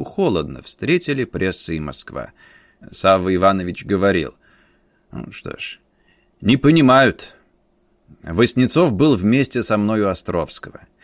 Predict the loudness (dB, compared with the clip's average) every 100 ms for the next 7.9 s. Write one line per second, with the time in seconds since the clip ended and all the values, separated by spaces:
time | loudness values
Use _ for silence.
0 | -18 -4 -2 2 0 0 -4 -4 -2 0
1 | 0 2 -2 -4 -2 -2 0 0 0 -2
2 | -2 -4 -2 -4 0 0 0 -2 -6 -8
3 | -8 -4 -2 -2 -4 -10 -12 -18 -14 -8
4 | -8 -6 -6 -6 -10 -10 -8 -10 -8 -6
5 | -4 -2 -4 -4 -6 -4 -4 -4 -6 -4
6 | -4 -4 -8 -18 -20 _ _ _ _ _
7 | _ _ -12 -4 -2 -4 -10 -10